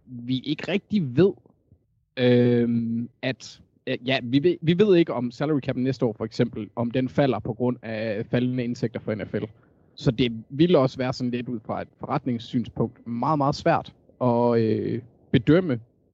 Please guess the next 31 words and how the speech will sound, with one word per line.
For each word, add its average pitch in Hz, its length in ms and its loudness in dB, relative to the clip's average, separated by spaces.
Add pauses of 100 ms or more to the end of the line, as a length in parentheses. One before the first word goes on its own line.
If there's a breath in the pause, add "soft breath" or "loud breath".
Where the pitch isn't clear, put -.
(280)
hvad 135 220 2
man 147 180 0
kan 131 200 -6
gøre, 131 420 0
og 117 100 -4
hvad 120 120 -2
man 120 160 -4
har 147 200 -4
af 113 60 -2
midler 123 360 0
i 113 100 -6
fremtiden. 135 640 -4
Så - 180 -4 (680)
jeg 127 340 0
synes, - 240 -8
det 143 100 2
er 127 80 4
sådan 135 240 -4
lidt 147 200 0
spøjst. - 600 -4
Øh, 107 380 -4
jeg 127 120 -2
tror - 300 4
ikke, 156 280 4
at, - 400 -10 (120)
at - 120 -12
i - 540 -20
hvert - 160 -6
fald - 120 -10
han, 131 180 -6
han, 131 260 -2